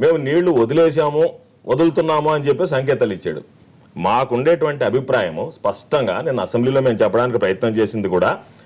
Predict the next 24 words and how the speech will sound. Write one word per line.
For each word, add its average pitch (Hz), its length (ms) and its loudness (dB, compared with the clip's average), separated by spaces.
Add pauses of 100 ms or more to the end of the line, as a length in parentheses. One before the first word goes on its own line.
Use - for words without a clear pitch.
(120)
అందుకే 190 220 0
అందరూ 190 260 0
కలిసి 180 200 2
ఎదురుదాడి 160 380 2
చేశారు. 87 340 -10 (760)
ఈరోజు 175 440 4
ఆయన 165 240 0
ఇచ్చినటువంటి 170 600 0
అగ్రిమెంట్ 147 540 0
కాంట్రాక్ట్లో 123 720 -2 (480)
సంవత్సరం 170 600 0
లోపల 185 360 2
పూర్తి 165 320 -4
చేస్తే 143 360 -4
పదహారు 151 420 0
పాయింట్ 139 360 -2
తొమ్మిది 120 300 -2
శాతం 110 360 0
బోనస్ 147 380 0
ఇస్తాము 120 400 -2
అని 110 100 -4
చెప్పి, 98 200 -8
చెప్పని 165 240 -4
చెప్పాడు. 80 360 -6